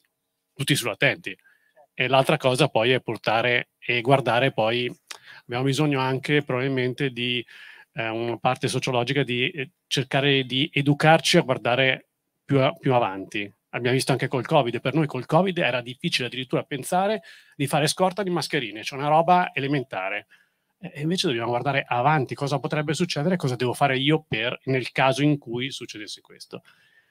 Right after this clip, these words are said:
È una cosa che non siamo assolutamente abituati a fare come esseri umani, è, è la sfida che abbiamo davanti, secondo me. Grazie per tu-, a tutti, davvero.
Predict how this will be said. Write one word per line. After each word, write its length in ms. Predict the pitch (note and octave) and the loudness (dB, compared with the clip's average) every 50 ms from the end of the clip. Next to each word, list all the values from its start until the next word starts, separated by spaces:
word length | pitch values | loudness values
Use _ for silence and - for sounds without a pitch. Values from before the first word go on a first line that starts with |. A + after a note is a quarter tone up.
| _ _ _ _ _ | _ _ _ _ _
È 120 | - - | -8 -6
una 120 | A#2+ A#2+ A#2 | -4 -4 -2
cosa 220 | A#2 C3 C3 D#3 | -2 -2 -2 -2
che 100 | - B2 | -4 -6
non 280 | A#2+ B2 C3+ E3 E3+ D#3 | -6 -4 0 0 0 2
siamo 300 | - - E3+ B2+ A2 G2+ | 2 2 2 2 2 0
assolutamente 600 | F#2+ - - C#3+ B2+ - C#3 D3 E3 D#3 C3+ - | -2 -2 -4 -4 -4 -2 0 0 0 0 0 -4
abituati 600 | A#2+ A#2 B2 A#2+ B2 A#2+ B2 C3+ C#3+ - F3 - - | -6 -10 -8 -6 -6 -6 -6 -6 -8 -10 -14 -14 -12
a 80 | - B2 | -10 -10
fare 320 | - - G#2+ G#2+ A#2+ C#3+ | -8 -6 -6 -6 -6 -6
come 240 | C#3 - B2 G#2+ G#2 | -6 -4 -4 -4 -4
esseri 260 | G#2+ G#2 - B2+ A#2 | -4 -4 -4 -4 -4
umani, 440 | A#2+ A#2 A2 F2+ E2+ F2+ F#2+ F#2+ - | -4 -6 -6 -8 -10 -12 -14 -14 -10
è, 680 | - A#2+ A#2 A2 A2 G#2+ G#2+ G#2 G#2 G2+ G2+ G2+ G2 - _ _ _ _ _ _ | -8 -6 -4 -2 -2 -2 -4 -4 -6 -6 -6 -8 -10 -12 _ _ _ _ _ _
è 180 | - - - | -20 -16 -12
la 320 | A#2 A#2 A#2 A#2 A2+ A2+ A2 | -8 -8 -6 -6 -4 -2 -2
sfida 340 | - - - C3+ B2+ C3 B2 | -4 -4 -4 -4 -2 -2 -2
che 80 | B2+ | -4
abbiamo 220 | A#2 A2 A2+ A2+ A#2+ | -4 -4 -4 -4 -2
davanti, 420 | A#2+ A#2 G2+ F2+ F2+ F2 - F#2 | -2 -4 -4 -6 -10 -14 -16 -16
secondo 320 | F#2+ G2 - G2+ F#2+ G2 | -16 -12 -10 -8 -8 -8
me. 160 | F#2 F#2+ F2+ - _ _ _ _ _ _ _ _ | -8 -10 -14 -16 _ _ _ _ _ _ _ _
Grazie 360 | - A#2+ - - - - G2 | -6 -4 -4 -4 -6 -8 -10
per 180 | - - - - | -12 -16 -18 -16
tu-, 100 | - D3+ | -8 -6
a 120 | B2+ G#2+ | -6 -6
tutti, 260 | - - G2+ - - | -6 -10 -16 -14 -12
davvero. 280 | G#2+ F#2+ F#2+ F#2 F#2+ - | -12 -14 -14 -18 -20 -20